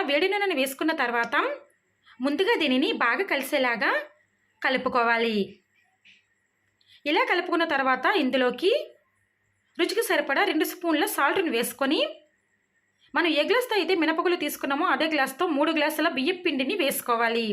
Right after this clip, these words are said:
అలాగే రెండు స్పూన్ల నువ్వులు, రెండు స్పూన్ల వాము కూడా వేసుకొని మరొకసారి ఇవన్నీ బాగా కలిసేలాగా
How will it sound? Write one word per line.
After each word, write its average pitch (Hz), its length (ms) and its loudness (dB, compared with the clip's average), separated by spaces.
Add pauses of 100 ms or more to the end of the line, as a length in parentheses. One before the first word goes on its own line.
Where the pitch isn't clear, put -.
(960)
అలాగే 240 340 0 (760)
రెండు 311 240 2
స్పూన్ల 339 300 -2 (100)
నువ్వులు, 262 320 2 (960)
రెండు 330 220 2
స్పూన్ల 427 240 -2 (120)
వాము 269 300 2 (100)
కూడా 330 180 2 (1200)
వేసుకొని 262 500 0 (760)
మరొకసారి 302 520 0
ఇవన్నీ 285 320 0
బాగా 226 260 0
కలిసేలాగా 247 580 0